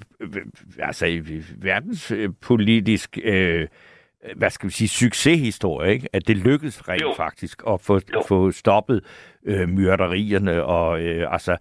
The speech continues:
Speaker 2: Ja.
Speaker 1: og d-, ja, det er, okay.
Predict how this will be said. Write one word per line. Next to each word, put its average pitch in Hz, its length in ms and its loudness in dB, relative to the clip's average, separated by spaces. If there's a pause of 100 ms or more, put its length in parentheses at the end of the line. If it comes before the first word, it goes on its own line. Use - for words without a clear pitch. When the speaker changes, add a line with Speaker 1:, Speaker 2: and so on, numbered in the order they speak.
(140)
Speaker 2:
Ja. 117 200 0 (340)
Speaker 1:
og 127 120 2 (100)
d-, - 400 -20 (640)
ja, 117 120 2 (260)
det 214 180 2
er, 190 40 -2 (960)
okay. 147 320 0